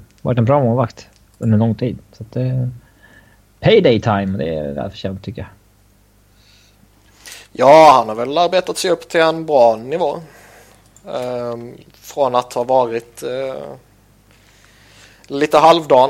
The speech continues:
Speaker 2: och lite, eh, inte riktigt visste vad som skulle ske med honom och, eh, <laughs> gästspel i Brynäs och allt vad fan det var. Så
Speaker 1: Han var
Speaker 2: han
Speaker 1: inte särskilt motiverad på att åka dit, tror jag.
Speaker 2: Nej, men, eh, han har ändå kommit starkt här mot slutet.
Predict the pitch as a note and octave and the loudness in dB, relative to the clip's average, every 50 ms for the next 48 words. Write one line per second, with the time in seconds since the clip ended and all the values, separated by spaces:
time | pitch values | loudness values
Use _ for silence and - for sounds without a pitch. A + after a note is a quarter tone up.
0 | D3+ D3+ D3+ C#3 C#3+ C3+ C3+ C3+ C3+ - C#3 C3+ C3+ C3+ C3+ C3+ C3+ C3 C3 C3 | 0 -6 -8 -8 -6 -4 -4 -4 -2 0 2 4 4 4 4 2 2 2 2 0
1 | C3 C3 C3 C3+ D#3 D3 C#3+ C#3+ C#3+ - - - C#3+ - - C3+ C3+ - - C3+ | -2 -4 -8 -12 -14 -16 -18 -20 -20 -18 -18 -16 -14 -10 -10 -10 -8 -8 -8 -6
2 | C#3+ C#3 - - D3 C3+ B2+ A#2 - A#2+ A#2 - A#2+ A#2+ A#2+ - C#3 B2 C3+ C3+ | -6 -6 -6 -4 -2 0 0 0 -2 -4 -10 -12 -12 -8 -4 -2 -2 0 2 2
3 | B2 A#2+ A#2+ A#2 A#2 A#2 A#2 B2 C3 D3+ - - - B2 B2 A#2+ A#2+ A#2 A#2 A#2+ | 0 0 -2 -4 -4 -4 -6 -6 -8 -12 -12 -10 -8 -6 -6 -4 -4 -4 -6 -6
4 | B2 B2 B2 B2 B2+ B2+ _ _ _ _ _ _ _ _ _ _ _ _ _ _ | -8 -10 -12 -16 -18 -20 _ _ _ _ _ _ _ _ _ _ _ _ _ _
5 | _ _ _ _ _ - - - - C3+ C3 A#2+ - - D3 C3 B2+ B2+ B2+ B2 | _ _ _ _ _ -20 -20 -20 -18 -18 -18 -12 -10 -10 -10 -10 -10 -10 -8 -8
6 | - - - - B2+ A#2+ A#2+ A#2 A#2+ B2 C3 A#2+ G#2 G2+ G#2 A2 A#2 - - B2+ | -8 -8 -8 -8 -6 -6 -6 -8 -8 -8 -10 -10 -10 -10 -14 -14 -12 -10 -8 -10
7 | A#2 - - - - - A#2 A2+ A#2 A#2+ A#2+ A#2 A#2+ - _ _ _ _ - - | -10 -10 -14 -10 -6 -6 -6 -6 -6 -8 -12 -12 -14 -18 _ _ _ _ -20 -20
8 | - - - - _ _ _ _ _ _ - - B2 A#2+ B2+ C#3+ D3 - F#3+ - | -20 -20 -20 -20 _ _ _ _ _ _ -8 -4 0 2 4 4 4 4 4 4
9 | A2 G2+ F#2+ - - - A#2+ A2 G2+ - A#2+ A2 G#2+ F#2+ - G#2+ G#2 F#2 F2 - | 2 0 0 -2 -4 -2 -2 -2 -2 -2 -4 -4 -4 -4 -6 -6 -6 -6 -6 -8
10 | F2+ F2 E2 F2+ F#2 F#2 F2 D#2+ - - D#2 E2+ F2 - F3 D3+ C3+ B2 A2+ - | -10 -10 -10 -10 -12 -12 -12 -12 -12 -12 -12 -12 -12 -6 -4 -2 -2 -2 -4 -8
11 | - _ _ _ _ _ - C3 B2+ B2+ B2+ B2+ B2 B2 B2 A#2+ A#2 A#2 A#2 A2+ | -14 _ _ _ _ _ -8 -6 -6 -4 -4 -4 -4 -4 -4 -2 -2 -2 -2 0
12 | A2 A2 A#2 B2 C#3 F3 G3 F#3+ - E3 D3+ D#3 - - - A2+ G3+ - - D3+ | 0 0 0 2 2 2 2 2 0 -2 -2 -4 -4 -4 -4 -6 -4 -4 -6 -6
13 | C#3 C3 - C3+ A#2 - - - | -6 -6 -8 -10 -10 -10 -12 -16